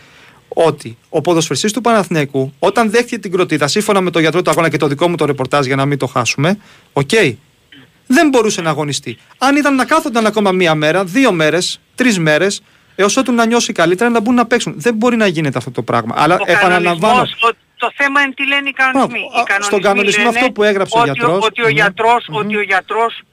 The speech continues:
Speaker 2: πρέπει
Speaker 1: Ναι.
Speaker 2: να βεβαιώσει αν
Speaker 1: Μμμ.
Speaker 2: ένας παίχτης παίζει ή δεν παίζει.
Speaker 1: Ωραία.
Speaker 2: Αυτό λέει ο κανονισμός.
Speaker 1: Δεν το
Speaker 2: Τι να
Speaker 1: έκανε.
Speaker 2: κάνω εγώ.
Speaker 1: Δεν το έκανε ο γιατρός αυτό. Η
Speaker 2: Ε,
Speaker 1: αλήθεια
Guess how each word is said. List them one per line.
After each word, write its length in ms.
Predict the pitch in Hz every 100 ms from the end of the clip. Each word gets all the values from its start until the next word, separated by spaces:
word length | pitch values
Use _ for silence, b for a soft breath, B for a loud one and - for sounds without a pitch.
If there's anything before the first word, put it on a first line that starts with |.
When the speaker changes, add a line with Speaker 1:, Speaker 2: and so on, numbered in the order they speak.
| _ _
Speaker 2:
πρέπει 580 | 226 240 240 254 262 247 -
Speaker 1:
Ναι. 320 | 131 156 160 _
Speaker 2:
να 160 | 220 233
βεβαιώσει 720 | 214 226 202 220 240 247 - 208 - 233
αν 60 | 269
Speaker 1:
Μμμ. 60 |
Speaker 2:
ένας 260 | 262 226 -
παίχτης 380 | 254 247 - 202 -
παίζει 320 | 311 302 269 285
ή 20 |
δεν 100 | 277
παίζει. 280 | 233 208 -
Speaker 1:
Ωραία. 140 | 185 220
Speaker 2:
Αυτό 140 | - 359
λέει 80 | 294
ο 80 | 240
κανονισμός. 240 | 208 190 320
Speaker 1:
Δεν 100 | -
το 80 | 247
Speaker 2:
Τι 60 |
να 40 | 302
Speaker 1:
έκανε. 160 | 139
Speaker 2:
κάνω 120 | 160 139
εγώ. 80 | - 277
Speaker 1:
Δεν 80 | -
το 60 |
έκανε 240 | 180 143 135
ο 20 |
γιατρός 360 | 123 120 117 127
αυτό. 180 | - _ _ _ _
Η 40 | 170
Speaker 2:
Ε, 40 |
Speaker 1:
αλήθεια 180 | 147